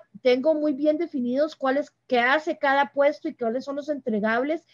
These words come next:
exitosos de eso que estoy haciendo, porque estoy bien, eh, desarrollado tecnológicamente para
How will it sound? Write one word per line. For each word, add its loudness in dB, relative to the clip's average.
exitosos 2
de 0
eso -6
que -6
estoy 0
haciendo, 0
porque 4
estoy 2
bien, 4
eh, 2
desarrollado 2
tecnológicamente 0
para -2